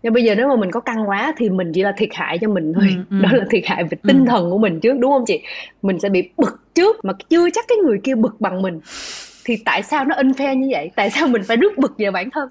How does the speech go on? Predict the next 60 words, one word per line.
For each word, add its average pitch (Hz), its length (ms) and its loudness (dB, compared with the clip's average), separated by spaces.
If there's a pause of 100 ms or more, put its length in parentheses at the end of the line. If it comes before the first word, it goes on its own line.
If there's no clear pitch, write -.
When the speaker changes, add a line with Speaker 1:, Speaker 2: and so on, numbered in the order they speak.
Speaker 1:
Đó, 185 340 -2
đó 226 80 4 (160)
là 233 140 -2 (300)
cái 330 80 0
suy 339 160 0
nghĩ 226 320 2
của 294 60 -4
em. 262 200 -2 (380)
Thì 269 100 -2
những 226 180 0
cái 311 120 0
lúc 415 180 -2
mà, 196 260 -2
mà 180 180 -8
có 269 260 -2
lỡ 226 380 -2
có 349 100 -4
căng 240 380 -8
quá, 226 220 -8
thực 240 140 -4
ra 226 100 -2 (200)
trộm - 240 0
vía 240 280 2
nha, 311 160 -2
trộm 170 160 -6
vía 196 160 -2
nha, 269 260 -4
ba 214 260 0
tháng 233 180 -4
rồi 254 180 -4
thì 202 60 -6
cũng 226 340 -6
chưa 226 200 0
có 233 80 2
gì 226 120 2
căng 220 320 0
hết. 240 200 -2 (560)
Thì, 202 360 2
thì, 190 220 -2
thì 202 100 0
lỡ 180 440 2
có 349 100 0
căng 254 360 -2
quá 226 380 -2
thì 220 80 -2 (320)
em, 240 280 0
cái 285 140 -2
chuyện 180 260 -6
mà 175 300 -4
đơn 233 240 2
giản 175 140 0
nhất 370 260 0
đó 247 80 0
là 226 120 2
dành 175 260 0
cho 185 80 0
nhau 202 180 -2
không 208 220 -2
gian 202 140 0
riêng. 208 180 2